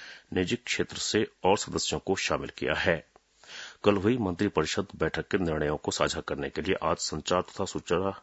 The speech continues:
प्रविधि मंत्रालय में बुलाए गए प्रेस कॉन्फ्रेंस में सरकार के प्रवक्ता एवं संचार मंत्री पृथ्वी सुब्बा गुरुंग ने ये बात बताई। उन्होंने बताया कि निजी क्षेत्र से नेपाल उद्योग वाणिज्य महासंघ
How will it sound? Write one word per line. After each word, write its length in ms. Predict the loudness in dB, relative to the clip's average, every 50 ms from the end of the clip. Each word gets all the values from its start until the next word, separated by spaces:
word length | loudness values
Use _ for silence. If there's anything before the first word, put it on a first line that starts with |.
| _ _ _ _ _ _ -2
प्रविधि 260 | 0 0 0 0 -2
मंत्रालय 380 | -2 -2 -2 0 0 0 2 0
में 100 | 0 -2
बुलाए 320 | -2 -2 -2 -2 -2 0
गए 140 | 0 0 -2 0
प्रेस 260 | 2 2 0 0 2
कॉन्फ्रेंस 580 | 0 -2 -2 -2 -2 -2 -2 -2 -2 -4 -6 -6
में 220 | -2 2 2 2 2 -2 -8 -18 -16 -12 -12 -12 -12 -4 -2
सरकार 320 | 0 2 4 4 2 2
के 100 | 0 0
प्रवक्ता 400 | 0 2 0 0 0 2 2 2
एवं 260 | 2 2 2 0 -2 -2
संचार 460 | -4 -4 -4 0 2 2 2 2 0 -4 _ -8 -4
मंत्री 400 | -2 -2 -2 -2 -4 -4 -4 -4 -6 -8
पृथ्वी 240 | -8 -4 -2 -2 -2
सुब्बा 320 | 0 -2 0 2 2 2 2 2
गुरुंग 240 | -2 -2 -2 0
ने 120 | 0 -2 -2 -2 _ _ -2 0
ये 60 | 0
बात 300 | 0 -2 -6 -6 -8 -2
बताई। 340 | 2 4 4 4 4 0 -4 -12 -20 _ _ -2
उन्होंने 220 | 0 2 2 0 0
बताया 360 | -4 -2 2 4 6 6 4 2 -4 -14 -14 -14 -16 -14 -2 2
कि 80 | 2
निजी 180 | 2 2 2 0
क्षेत्र 340 | 0 2 2 2 2 2 -2
से 180 | 0 0 0 0
नेपाल 380 | 0 0 0 2 2 2 2 2 0
उद्योग 300 | -4 -2 -2 -2 0 0
वाणिज्य 360 | 0 0 0 0 0 0 -2 -2 -4 -6 -10 -10 -4 0
महासंघ 520 | 2 2 2 0 -2 -2 -2 -2 -2 -2